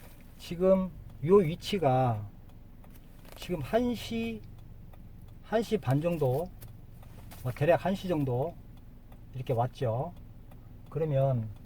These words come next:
반대 방향으로도 한번 감아보겠습니다. 그러면 이 열한 시 방향 정도 오면 맞죠? 자, 여기에서 잠시 한번 환산한 곳이니까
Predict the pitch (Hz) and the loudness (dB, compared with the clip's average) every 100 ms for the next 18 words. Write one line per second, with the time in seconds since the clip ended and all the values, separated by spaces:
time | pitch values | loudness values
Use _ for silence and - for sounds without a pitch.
0 | - - - 123 160 190 190 175 151 135 | -16 -16 -2 4 8 10 10 10 8 6
1 | 127 123 127 127 120 - 107 107 127 - | 6 4 4 2 0 -2 -2 -2 -4 -8
2 | - - 151 165 202 233 - - - - | -12 -4 2 10 12 12 4 -8 -8 -6
3 | - - - - - 165 147 214 240 240 | -6 -6 -6 -6 0 8 10 10 10 10
4 | 214 208 185 175 160 165 147 151 160 131 | 12 10 8 6 6 6 4 4 8 8
5 | - - - - - - - - - - | 8 2 0 0 0 0 -2 -2 -2 -2
6 | - - - - - - - - - - | -2 -2 -2 0 -2 0 -2 0 0 0
7 | - - - - - - - - - - | 0 0 0 0 0 0 0 0 0 0
8 | - - - - - - - - - - | 0 2 4 2 2 2 2 2 2 2
9 | - - - - - - - - - 131 | 2 2 4 2 2 2 2 4 6 6
10 | - 151 - 165 156 - - - - - | 6 4 4 4 4 6 6 6 6 8
11 | - 147 127 - - - - - - - | 8 8 8 8 8 8 4 2 4 6
12 | - - - - - - - - - - | 6 6 8 6 6 4 4 4 4 4
13 | - - - 160 156 160 143 139 139 127 | 2 2 2 4 4 4 4 4 4 4
14 | 120 120 - | 4 4 4